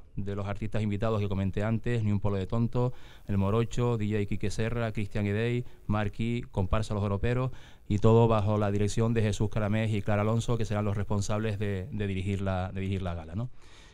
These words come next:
Creemos que es una fiesta que los dominicos, los que nos preciamos de ser dominicos, nos merecemos. Ochocientos años solo los vamos a vivir en esta ocasión, y, pero que lo queremos compartir. No solo que,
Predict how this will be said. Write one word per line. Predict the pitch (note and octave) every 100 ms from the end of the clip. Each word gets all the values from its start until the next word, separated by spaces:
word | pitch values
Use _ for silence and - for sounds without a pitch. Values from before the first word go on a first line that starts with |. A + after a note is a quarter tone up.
| -
Creemos | A2 A#2+ A#2+
que | C3+
es | A#2+
una | B2
fiesta | A2+ B2+ - A#2
que | A2 G#2+ G#2+ G#2 G#2+
los | G2+
dominicos, | G#2 G#2+ B2+ C3 G#2+
los | G2
que | G2+
nos | F#2
preciamos | G#2 F#2+ A#2 A#2 A2
de |
ser | G2 G#2+
dominicos, | G#2+ A2 B2+ - A2+ - - - - -
nos | A2
merecemos. | A2 G#2 G2 C#3 D3+ D3+ C3+
Ochocientos | A#2+ G2 G2+ A2+ G#2+ G#2+ B2
años | A#2 A2+ G#2+ G#2 -
solo | - A#2+ A2+
los |
vamos | G#2 G#2+ G2+
a |
vivir | G2+ G#2+ A2+ G#2 - - - -
en | G#2+ G#2
esta | G#2+ A2+
ocasión, | G2+ G2+ C3+ C#3 D3 - - - -
y, | C3+
pero | A#2 A2
que | A2
lo | G#2+
queremos | A2 A2+ A#2
compartir. | B2 G#2+ G2+ G2+ F#2 -
No | A2 G#2
solo | A#2 A#2 A2+
que, | A2+